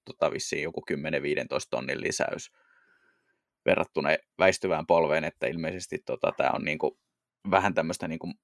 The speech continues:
uudelleen positiointia kans tonne niinku lähemmäs tota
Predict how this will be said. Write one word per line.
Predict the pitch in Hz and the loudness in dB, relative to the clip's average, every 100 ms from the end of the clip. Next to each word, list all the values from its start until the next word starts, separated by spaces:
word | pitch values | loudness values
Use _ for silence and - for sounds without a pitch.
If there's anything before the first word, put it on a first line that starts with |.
| _ | _
uudelleen | 92 92 76 80 | 4 6 6 2
positiointia | - 98 95 - 71 73 73 60 | 0 -2 -2 0 0 0 0 0
kans | - - | 0 -4
tonne | - 76 - | -4 -6 -6
niinku | - 78 | -4 0
lähemmäs | 73 80 71 - | 2 0 -4 -6
tota | 69 - | -6 -4